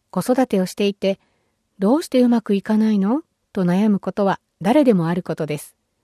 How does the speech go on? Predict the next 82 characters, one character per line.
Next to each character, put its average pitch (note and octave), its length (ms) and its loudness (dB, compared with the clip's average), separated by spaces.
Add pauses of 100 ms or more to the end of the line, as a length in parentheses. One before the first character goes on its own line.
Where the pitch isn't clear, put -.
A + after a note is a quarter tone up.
(300)
そ - 140 -10
し - 100 -12
て、 G3 200 -4 (380)
悩 A3 220 2
み C#4 180 6
を G3 80 -2
抱 A#3+ 280 -2
え A#3+ 40 2
込 A#3+ 200 0
ん G#3+ 60 2
だ F#3+ 100 0
り、 D#3+ 160 -6 (240)
様 C4 280 0
々 C4 220 4
な G3+ 120 0
ス - 80 -10
ト C4+ 120 2
レ C4+ 100 4
ス - 120 -4
が F#3 120 -2
溜 G3 100 -2
ま G#3+ 100 2
っ A3+ 40 -2
た - 160 -6
り G3+ 100 -2
す - 160 -8
る F#3 80 -6
と、 - 160 -10 (340)
子 F3 120 -6
供 B3+ 240 4
に B3+ 120 4
当 G3+ 100 2
た A#3+ 100 0
っ B3 40 -2
て C4+ 140 -2
し - 120 -2
ま C4+ 120 6
い C4 60 2
そ C#4 160 2
う C4+ 60 4
に A3 100 4
な G3 100 2
る F#3+ 100 -2
こ F3+ 120 -6
と G3 120 -4
も F#3+ 280 -2
多 B3+ 180 2
く F#3 160 -4
あ D#3 60 -4
り C#3+ 100 -6
ま C#3+ 120 -6
す。 - 180 -18 (840)
そ C4 160 0
ん C#4+ 40 4
な D4+ 100 2
時 C#4 240 -4
は、 G3 160 0 (400)
悩 A3 240 2
み C#4+ 160 6
を G#3 80 2
抱 B3+ 320 -2
え B3+ 40 2
込 B3 140 -4
ま A#3 160 2
ず - 160 -8 (160)
ご D#3+ 120 -6
相 A#3+ 200 0
談 B3+ 160 4
く - 80 -6
だ A#3+ 120 2
さ A#3+ 180 -2
い。 - 80 -4 (960)
子 A3+ 100 -4
育 C4+ 260 0
て B3 140 0
を F#3+ 60 0
楽 G3+ 320 -2
し C#4+ 120 -2
み C#4+ 120 4
な C#4+ 140 2
が A#3+ 100 0
ら、 F#3+ 160 -4